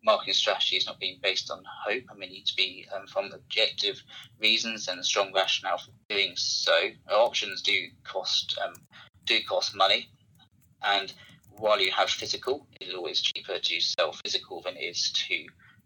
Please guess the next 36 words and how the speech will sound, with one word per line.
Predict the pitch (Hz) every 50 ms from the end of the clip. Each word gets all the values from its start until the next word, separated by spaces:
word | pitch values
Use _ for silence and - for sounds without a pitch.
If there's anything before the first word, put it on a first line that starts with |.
| - 98
um, | 95 85 - - _ _ -
buy | - 85 85 87 90 - - - -
an | 90 -
option. | 98 98 - - - - - - -
So | - - 101
there | 110 110 110 - 127
needs | 131 131 123 -
to | -
be | - 101
sound | - - 127 117 110 101 92
reasons | 92 92 90 - 87 90 - -
for | - - - 92 87
buying | 90 95 95 90 87 85 87
either | 90 92 - 95 - -
the | - -
exposure | - - - - 92 95 95 - - -
to | - -
markets | 90 87 87 - - - 90 - - - - -
or | - 67 67 - - - _ - - _ - -
thinking | - - - - - 95
why | 95 104 101 98 92 92
you're, | 90 92 90 90 87 - - 101 98
um, | 92 92 90 - _ - _ _ -
wanting | 98 95 - 98 95
to | -
purchase | - - - - - -
a | - -
put | - - - -
option | - - - - - - 87
instead | 87 87 - 87 85
of | 80 85
sell | - - - 87 - -
more | 82 85
physical | - - 92 - - - - 87
grain | - 82 98 95 - -
forwards. | - 90 87 - - - - -